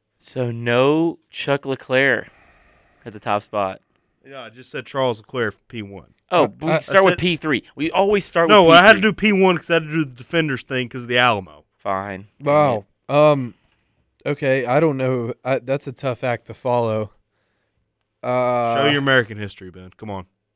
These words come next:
Speaker 2: Give me, give me a fun fact about Texas. Come on.
Speaker 3: All right, here we go. In eighteen oh nine, Canada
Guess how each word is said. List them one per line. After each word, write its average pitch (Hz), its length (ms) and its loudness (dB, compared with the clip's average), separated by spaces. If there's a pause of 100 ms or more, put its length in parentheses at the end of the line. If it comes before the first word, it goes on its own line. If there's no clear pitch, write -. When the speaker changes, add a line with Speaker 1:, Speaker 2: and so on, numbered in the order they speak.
(1500)
Speaker 2:
Give 127 80 -20
me, 151 160 -10
give 135 180 -12
me 151 100 -2
a 139 40 -2
fun 143 240 -4
fact 131 300 0
about 113 240 -4
Texas. 98 400 -12
Come 117 160 -12
on. 107 160 -4 (1160)
Speaker 3:
All 147 100 0
right, 147 220 4 (100)
here 143 120 -2
we 156 80 -2
go. 156 280 2 (1600)
In 131 160 -8
eighteen 165 500 0
oh 156 160 2
nine, 139 600 -2 (580)
Canada 147 720 0